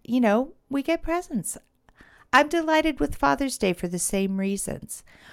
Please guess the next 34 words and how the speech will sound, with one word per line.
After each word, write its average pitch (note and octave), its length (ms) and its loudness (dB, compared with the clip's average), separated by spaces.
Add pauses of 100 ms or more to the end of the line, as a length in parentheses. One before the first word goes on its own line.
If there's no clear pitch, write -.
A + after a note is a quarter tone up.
(220)
What A#3 120 6
I'm A#3+ 200 6
not D4 380 0
good D#3+ 220 -2
with D#3 420 -6
is A3 200 2
the C4 120 0
way C#4 180 2
American B3 480 -2
parents D#3+ 400 -4
get - 220 -8
treated D#3 520 -4
the A3 120 2
other D#4 160 0
three G3+ 220 -4
hundred D3+ 240 -6
and D3 120 -10
sixty-four - 580 -8
days C#3+ 260 -6
of C#3 140 -10
the D3 80 -8
year, C#3+ 380 -10 (460)
and A#3 240 6
the A#3+ 80 2
fact A#3 320 2
that G#3 140 2
our F#3 140 4
healthcare, C4 760 -4
childcare, A3+ 960 2 (480)
and A3 240 6
ability A#3 480 6
to G#3+ 100 2
take G#3+ 380 2
o-, G3 140 4